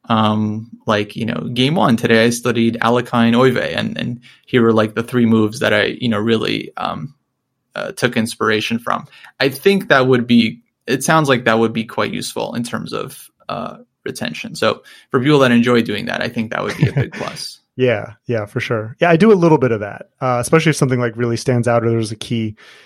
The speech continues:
Speaker 2: key statement made in the, the annotations, just, like, maybe they described a principle that was at play that I wasn't aware of before or something like that. I'll write it down to, to try to help remember it.
Speaker 1: Yeah. And I mean, I think it, it's also just good for consistency. You get in this kind of routine, like,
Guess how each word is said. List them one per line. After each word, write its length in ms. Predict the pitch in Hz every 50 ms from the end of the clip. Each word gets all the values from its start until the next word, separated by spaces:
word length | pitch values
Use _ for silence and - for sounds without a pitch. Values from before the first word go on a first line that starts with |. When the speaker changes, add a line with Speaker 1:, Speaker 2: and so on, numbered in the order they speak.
| _ _ _
Speaker 2:
key 160 | - 156 156
statement 540 | 143 - - - 120 107 110 110 113 - -
made 180 | 127 120 117
in 120 | 113 107 113
the, 100 | 107 - - -
the 180 | 135 120 127
annotations, 540 | 127 120 113 117 - 120 117 - 127 113 110
just, 180 | - - - 110
like, 140 | 123 110 127
maybe 200 | 135 135 127 123
they 100 | 123 120
described 400 | 110 - - - 131 120 - 120
a 40 |
principle 500 | - - - 139 - - 127 117 135 127
that 120 | 120 127 123
was 160 | 120 107 123
at 140 | 120 - -
play 220 | - 135 123 127
that 120 | 113 120 117
I 60 | 117
wasn't 320 | 117 120 127 113 127 123
aware 240 | 113 113 117 117 117
of 160 | 120 117 113
before 500 | - 110 - - 123 117 117 123 117 - _ _ _ _ _ _ _ _ _ -
or 60 | 120
something 280 | - 143 123 107 123 113
like 160 | 113 110 104
that. 160 | 120 113 113
I'll 80 | 113 110
write 200 | 107 117 110 113
it 60 | 101
down 200 | 123 117 113 113
to, 260 | - - 110 110 107 104 - _
to 80 | - 131
try 160 | - - 139
to 80 | 120 104
help 200 | 110 107 - -
remember 340 | 107 107 110 107 113 113
it. 120 | 113 - - _ _ _ _ _ _ _ _ _ _ _ _
Speaker 1:
Yeah. 280 | - 151 214 190 139 - -
And 260 | 139 147 147 - -
I 60 | 131
mean, 160 | 151 147 143
I 80 | 135 135
think 180 | 131 - 139
it, 280 | 147 143 135 - - - _ _ - - - _ _ -
it's 180 | 143 123 - -
also 260 | 117 120 - 143 131
just 200 | 127 131 117 -
good 160 | - - -
for 440 | - - 120 117 113 110 110 110 - _ -
consistency. 640 | - 131 120 - 127 127 131 - 135 120 - 123
You 140 | 113 117 117
get 160 | 117 113 110
in 100 | 113 113
this 160 | 113 110 110
kind 220 | - - 120 110 110
of 120 | 107 107
routine, 380 | 107 104 104 - - 123 117 107
like, 280 | 101 101 101 - _